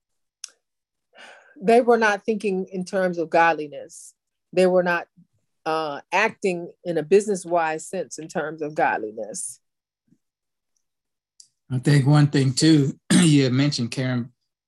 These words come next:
Speaker 2: apparently back before nineteen oh six, when this was written, insurance was totally unregulated and basically more than a,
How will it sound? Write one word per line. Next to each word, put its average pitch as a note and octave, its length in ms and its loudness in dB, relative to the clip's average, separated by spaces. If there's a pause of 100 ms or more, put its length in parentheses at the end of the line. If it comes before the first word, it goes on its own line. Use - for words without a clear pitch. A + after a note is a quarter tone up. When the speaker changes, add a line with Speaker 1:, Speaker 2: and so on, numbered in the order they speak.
Speaker 2:
apparently C#3 480 0
back C3+ 280 -2
before C3+ 400 -2
nineteen C3+ 520 -4
oh B2+ 120 -4
six, - 640 -8 (580)
when B2+ 160 -4
this C3 240 0
was A#2 200 -4
written, B2+ 540 -2 (340)
insurance C3+ 580 -4
was A#2+ 160 -6
totally C3+ 400 -4
unregulated C3 920 -6
and A#2+ 160 -6
basically C3 420 -4
more C3 260 0
than B2+ 180 -4
a, A#2+ 140 -8